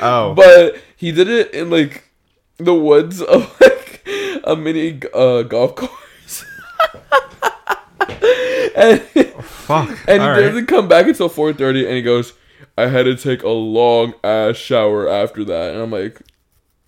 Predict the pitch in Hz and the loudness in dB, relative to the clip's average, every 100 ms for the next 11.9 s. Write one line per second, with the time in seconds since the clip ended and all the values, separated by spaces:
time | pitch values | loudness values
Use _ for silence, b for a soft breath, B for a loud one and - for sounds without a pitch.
0 | _ - 50 50 50 52 127 131 180 180 | _ -20 -20 -20 -16 -4 0 2 0 -2
1 | 165 151 135 120 151 185 208 208 214 214 | -2 -2 -4 -2 -2 0 4 6 8 6
2 | 180 175 175 196 214 214 175 151 160 170 | 4 0 0 0 2 0 -2 -8 -10 -8
3 | 180 190 190 185 202 - - 185 196 170 | -6 -6 -6 -6 0 2 4 4 4 0
4 | 156 202 165 143 190 185 185 185 190 - | 0 2 4 2 4 4 4 4 4 2
5 | 208 208 190 139 151 147 156 156 151 139 | 2 4 2 0 0 0 2 4 4 2
6 | 131 - - 117 175 285 _ _ _ _ | -2 -8 -4 -2 -2 -6 _ _ _ _
7 | _ _ _ _ _ - 117 139 143 _ | _ _ _ _ _ -14 -14 -12 -14 _
8 | - 151 147 147 185 175 - 151 139 143 | -16 -12 -8 -4 -2 -2 -4 -10 -8 -10
9 | 139 143 151 151 151 147 156 - 156 135 | -8 -6 -6 -6 -8 -6 -6 -4 -6 -6
10 | 113 131 135 127 - 113 110 - _ b | -4 -2 -2 -4 -8 -12 -12 -14 _ b
11 | b b b b b 139 160 135 110 | b b b b b -8 -6 -6 -10